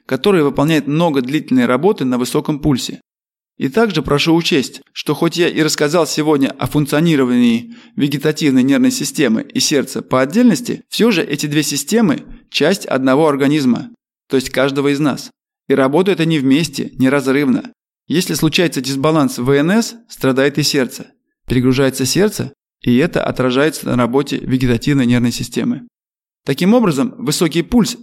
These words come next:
и ощущение сердечной усталости – это сигнал организма о неготовности поддержать заданный высокий темп и необходимости снижения его для сохранения положительного эффекта от тренировки. Этот сигнал никак нельзя игнорировать, поскольку иначе вы рискуете навредить своему здоровью.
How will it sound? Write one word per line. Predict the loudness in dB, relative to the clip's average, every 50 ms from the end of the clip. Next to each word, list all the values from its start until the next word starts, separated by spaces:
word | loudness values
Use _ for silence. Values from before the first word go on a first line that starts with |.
| _ _ 0
и | 0
ощущение | 2 2 0 0 -2 0 2 2 2 2 0
сердечной | 0 -2 0 0 0 2 0 0
усталости – | 0 0 0 2 2 2 0 0 -4 -8 -8 -8 _ _ 0
это | 0 0 0 0 -4 -4
сигнал | -2 -2 0 0 2 2 0 0
организма | 0 -2 0 2 2 4 4 4 4 2 0 0 -2 -6 -16 -20 -20 _ -2
о | 0 0 2
неготовности | 2 0 0 2 0 0 2 2 2 4 4 2 0 0 -2 -8 -10
поддержать | -6 -4 -6 -4 0 0 0 2 2 0 -2 0
заданный | 0 -2 0 0 2 2 2 2
высокий | 0 0 -2 -4 -2 -2 -4
темп | -2 0 0 0 0 -2 -4 -12 _ _ _ _ _
и | 0 2
необходимости | 4 4 2 2 0 -2 0 2 2 0 0 -2
снижения | -4 -2 0 0 0 2 2 2 2 2
его | 2 2 2 2 2 0 -2 -4 -12 -10 -2
для | 0 0 0
сохранения | 0 -4 -4 -2 -2 0 2 2 2 2 0 0
положительного | 0 -2 -2 0 0 -2 -2 0 0 0 0
эффекта | 0 0 -2 -2 -2 -4 -8 -8
от | -8 -6
тренировки. | -2 0 2 2 2 2 0 -2 -6 -16 -16 -18 _ _ _ _ _ _ _ _ _ _ _
Этот | -8 -4 -4 -2 -2
сигнал | -2 -2 0 0 0 0 0 0
никак | 0 -2 -2 -2 -2 0
нельзя | 0 0 2 2 0
игнорировать, | 2 0 0 2 2 2 2 2 0 -4 -8 -12 -18 _ _ _ _ _ _ -4
поскольку | -4 -4 0 0 -2 0 0 0
иначе | 0 2 2 0 0 0
вы | 0 0 0
рискуете | 0 0 0 0 0 0 2 0
навредить | 0 0 0 0 -2 -4 -4 -2
своему | -2 -2 0 0 0
здоровью. | 0 0 0 0 0 -2 -2 -4 -8 -10 -14